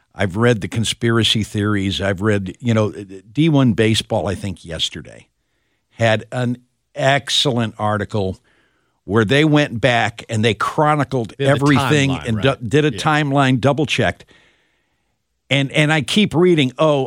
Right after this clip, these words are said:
Speaker 1: okay, so they're not gonna let these guys play when they're not anywhere near each other, and yet you got twenty thousand people in the stands close to each other."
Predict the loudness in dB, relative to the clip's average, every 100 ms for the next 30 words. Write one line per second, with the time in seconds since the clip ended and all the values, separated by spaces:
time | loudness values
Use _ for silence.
0 | 0 0 0 0 0 0 0 0 0 -2
1 | 0 0 -2 -4 -2 0 0 -4 -6 0
2 | 2 2 0 0 0 0 0 -2 -2 -2
3 | 0 0 0 0 2 2 2 2 2 2
4 | 0 0 0 0 -2 -4 -2 0 -2 -6
5 | -10 -12 -4 0 0 0 -2 -2 -4 0
6 | -2 0 0 0 2 2 0 -2 0 0
7 | 2 0 -2 -4